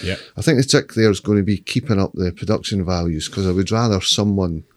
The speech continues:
Speaker 2: never went on T V than went on T V with something quite poor. But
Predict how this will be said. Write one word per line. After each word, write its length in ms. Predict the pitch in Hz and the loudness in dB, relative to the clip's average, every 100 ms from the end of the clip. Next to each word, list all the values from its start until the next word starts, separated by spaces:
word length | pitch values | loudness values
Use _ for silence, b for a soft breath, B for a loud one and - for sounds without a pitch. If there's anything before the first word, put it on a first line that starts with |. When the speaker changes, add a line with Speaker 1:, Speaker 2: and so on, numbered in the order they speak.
| _ _ | _ _
Speaker 2:
never 480 | - 92 107 98 95 | -2 2 2 4 2
went 240 | 87 87 71 | 2 -2 -4
on 160 | 85 | -6
T 240 | 85 90 87 | -6 -6 -4
V 180 | 85 | -6
than 220 | 82 82 85 | -4 -4 -4
went 180 | 87 | -4
on 140 | 58 90 | -6 -8
T 240 | - 92 | -6 -6
V 160 | 85 85 | -4 -6
with 160 | 87 | -6
something 460 | - 90 78 80 82 | -6 -6 -6 -8 -10
quite 420 | - 90 87 - | -6 -4 -4 -6
poor. 340 | - 98 92 85 | -2 0 2 0
But 260 | 85 85 | -4 -8